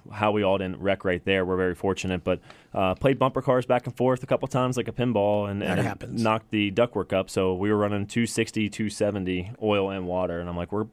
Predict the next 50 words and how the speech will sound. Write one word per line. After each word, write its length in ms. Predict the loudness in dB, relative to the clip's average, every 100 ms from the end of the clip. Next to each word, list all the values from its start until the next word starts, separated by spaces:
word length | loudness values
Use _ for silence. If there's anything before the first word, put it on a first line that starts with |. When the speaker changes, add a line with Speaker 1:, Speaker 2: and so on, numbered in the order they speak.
| -4
Speaker 1:
blowing 220 | 0 2 0
up 160 | -2
here, 120 | -4
guys. 240 | -2 -2 -4
We're 60 |
gonna 160 | -4 -2
blow 200 | -2 -2
up." 180 | -4 -6 -6
And 380 | -4 -2 -4 -8 -18 -20 -20 0
thank 160 | 0 2
God 180 | 0 0
we 60 | 0
got 180 | 0
a, 380 | 0 0 -4 -10 -10
you 120 | -6
know, 180 | -4 -6 -8 0
caution 500 | 0 2 -2 -2 -2
on, 360 | -4 -4 -4
on 60 | -4
behalf 260 | -2 -2 -4
of 40 |
the 60 | -4
sixty-nine. 500 | -4 -4 -2 -2 -2
I 180 | -2 -2
felt 220 | -2 0
bad 180 | -2 -2
for 80 | -4
him. 300 | -4 -2 -2
You 80 | -4
know, 100 | -2
he 80 | -2
had 80 | -2
a 40 |
fast 280 | -2 -4 -2
race 140 | -4
Speaker 2:
Oh, 40 | -2
Speaker 1:
car, 140 | -2
Speaker 2:
yeah. 100 | -2 -4
Speaker 1:
and 80 |
it, 60 | -8
it 60 | -8
sucked 340 | -4 -2 -2
to 160 | -4 -4
see 200 | -2 -4
his 140 | -2
race 220 | -2 -2 -4
end 100 | -4
that 100 | -4
way. 180 | -2 -2
But, 180 | -4